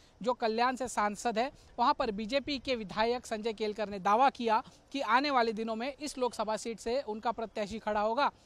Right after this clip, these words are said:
क्योंकि यहां पर उनके पार्टी का जोर है। तो वहीं उसका जवाब देते हुए एक अखबार में इश्तेहार दिया गया, जिसमें एकनाथ शिंदे को सबसे लोकप्रिय मुख्यमंत्री दिखाया गया और देवेंद्र फडणवीस को नंबर दो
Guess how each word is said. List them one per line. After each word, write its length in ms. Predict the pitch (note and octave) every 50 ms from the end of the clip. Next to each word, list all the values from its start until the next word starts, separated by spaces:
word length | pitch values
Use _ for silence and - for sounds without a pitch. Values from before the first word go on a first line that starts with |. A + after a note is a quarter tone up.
| - - -
क्योंकि 220 | - B3+ G#3+ A#3+ C4
यहां 260 | B3+ A#3+ G#3 A#3+ B3
पर 220 | - C4+ D#4 D#4+ - - - - -
उनके 240 | A#3 A#3 G#3 C4 B3+
पार्टी 340 | - A#3+ A3+ A3 G3+ A#3+ A3+
का 140 | - A#3+
जोर 240 | A3+ G#3+ A3+ A#3 A#3
है। 200 | A#3 C4+ B3 G3+ - - - - - _ -
तो 80 | - D#4
वहीं 260 | D#4 D4 D4 E4+ C4 - _ _ - -
उसका 240 | B3+ A#3+ - - D#4+
जवाब 360 | C4+ G3+ A3+ A3 B3 D4+ E4
देते 300 | C#4 - B3+ A3+ - C4
हुए 320 | A#3+ A3 A#3+ B3 B3 B3+ C#4+ - - - - -
एक 180 | A#3 C#4 C#4+ - - - - - - -
अखबार 400 | A3+ G#3 A3 A#3 B3 B3+ C4 B3+
में 140 | C4 C#4
इश्तेहार 500 | G#3 A3 G3 - - A#3 G#3+ B3 D4 D4+
दिया 220 | A#3+ G#3 A3 A3 G#3+
गया, 220 | G3+ G#3+ A#3 C4+
जिसमें 300 | C4+ A#3+ A#3 - C4 B3+
एकनाथ 320 | A3 A3 A#3 C4 C4 D4+ D4
शिंदे 280 | - B3+ A3 G#3 G#3+
को 180 | G3 - B3 C#4
सबसे 300 | - A#3 G3 - B3+ B3
लोकप्रिय 460 | A#3 A#3+ A#3 - - - A#3 B3 C4
मुख्यमंत्री 540 | A#3 A3+ - - A3+ A3 G#3+ G3 G#3+ G#3 A3
दिखाया 360 | G3 G3 - G#3 G#3 G#3+ G#3+
गया 220 | G3+ G#3+ A#3 C#4+ - - - - - -
और 120 | A3+ A3
देवेंद्र 380 | G3 A3+ A#3+ B3 C4 B3+ A#3+ B3
फडणवीस 380 | - - A3 G#3+ A3 A3+ A3 -
को 120 | - D4
नंबर 340 | D4+ C4+ A3+ A3+ A#3 C4 B3
दो 340 | G3+ G3 G#3+ C#4 B3+ G3